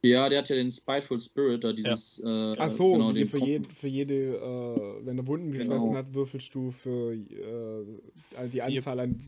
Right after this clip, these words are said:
Speaker 3: Wundcharakteristik. Okay, okay, das
Speaker 2: Ja.
Speaker 1: Genau, und da er seine Wundcharakteristik steigern
Speaker 3: Mhm,
Speaker 1: kann,
Speaker 3: okay.
Speaker 1: ist es halt, wird es halt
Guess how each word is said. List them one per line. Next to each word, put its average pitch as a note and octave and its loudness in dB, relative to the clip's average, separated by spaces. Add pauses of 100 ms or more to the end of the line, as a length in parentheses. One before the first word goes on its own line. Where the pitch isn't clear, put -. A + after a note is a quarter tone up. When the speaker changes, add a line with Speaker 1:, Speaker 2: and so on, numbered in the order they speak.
Speaker 3:
Wundcharakteristik. A#2 -6
Okay, A2+ -6 (160)
okay, A2+ -10
das - -16
Speaker 2:
Ja. C3 4
Speaker 1:
Genau, A#2 6
und A#2 -2
da B2+ 2
er C3 2
seine B2+ 6
Wundcharakteristik B2+ 0
steigern D#3 2
Speaker 3:
Mhm, F3+ 2
Speaker 1:
kann, A2+ 0
Speaker 3:
okay. C3+ -4 (760)
Speaker 1:
ist - -16
es - -18
halt, A2+ 2
wird A2+ 0
es A2+ -2
halt A2+ 4